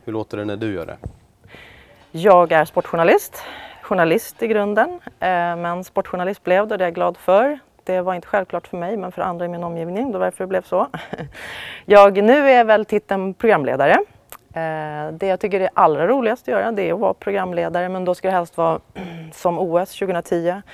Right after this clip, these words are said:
Speaker 2: på arenan. Älskar arenaidrott, har alltid gjort, kommer alltid att göra. Och få ha studion där och vara programledare mitt i där det händer, där du får ta det mesta på uppstuds och där du faktiskt är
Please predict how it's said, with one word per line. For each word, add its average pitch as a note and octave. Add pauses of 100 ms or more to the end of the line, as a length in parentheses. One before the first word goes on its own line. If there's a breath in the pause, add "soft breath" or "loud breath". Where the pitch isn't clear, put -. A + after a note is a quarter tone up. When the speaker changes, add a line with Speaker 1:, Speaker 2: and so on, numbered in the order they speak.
(120)
Speaker 2:
på G3
arenan. F#3 (100)
Älskar F3
arenaidrott, D#3+
har E3+
alltid E3
gjort, F3
kommer F3
alltid E3
att E3
göra. E3 (320 loud breath)
Och -
få F#3+
ha F#3+
studion F3+
där -
och D3+
vara D3
programledare C#3+
mitt F3
i D#3
där D3+
det D#3+
händer, D#3
där C#3+
du D3
får D3+
ta D3+
det C#3
mesta D3+
på E3
uppstuds -
och -
där -
du -
faktiskt -
är D#3+